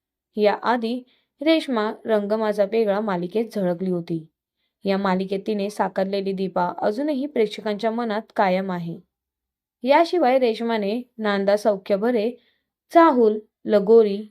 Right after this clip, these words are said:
या मालिकेमध्ये काम केलं आहे. तसेच तिने मराठीसह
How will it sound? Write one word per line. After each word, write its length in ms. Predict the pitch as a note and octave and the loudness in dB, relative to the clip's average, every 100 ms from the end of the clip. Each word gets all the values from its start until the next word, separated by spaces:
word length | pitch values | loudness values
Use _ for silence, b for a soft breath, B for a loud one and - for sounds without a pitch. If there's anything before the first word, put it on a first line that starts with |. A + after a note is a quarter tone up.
| - | -4
या 140 | A3 | -2
मालिकेमध्ये 720 | G#3+ G3 F#3 F#3+ A#3 B3+ G#3 | 0 0 -2 -2 0 0 -2
काम 340 | A#3 - F#3+ F#3+ | -4 -4 -4 -6
केलं 200 | F#3+ F#3 | -6 -4
आहे. 400 | F#3 F3 F3 E3+ F3 _ _ _ _ _ A3 | -4 -6 -10 -12 -14 _ _ _ _ _ -4
तसेच 320 | G#3 G#3 G3+ | -2 -6 -6
तिने 260 | B3 A3+ A3 | -6 -4 -4
मराठीसह 840 | A#3+ G3+ F#3 F#3 F#3+ A3 C4 A3 | -4 -2 -2 -4 -6 -4 -2 -2